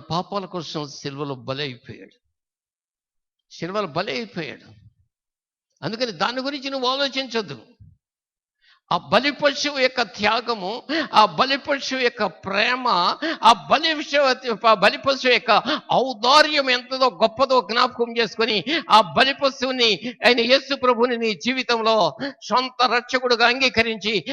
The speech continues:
ఆయనకి ఇష్టమైన జీవితం నువ్వు జీవిస్తే, ఇహ సంబంధమైన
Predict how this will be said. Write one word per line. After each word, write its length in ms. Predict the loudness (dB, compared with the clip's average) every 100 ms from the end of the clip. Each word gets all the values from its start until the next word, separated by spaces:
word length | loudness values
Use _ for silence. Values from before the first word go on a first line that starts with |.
| -2
ఆయనకి 320 | 0 2 0 -6
ఇష్టమైన 440 | 0 2 4 4 2 2
జీవితం 380 | 0 2 0 0
నువ్వు 160 | 0 0 0
జీవిస్తే, 480 | 0 -2 0 2 2 2 -2 _ _ _ _ _ _ _ _ _ _ _ _ _ _ _ _ _ _ -20 -20 _ _ _ _ _ _ _ _ _ _ _ _ _ _ _ _ _ _ _ _ _ _ _ _ _ _ -4
ఇహ 240 | -2 -2 -2
సంబంధమైన 560 | -6 -6 -6 -6 -6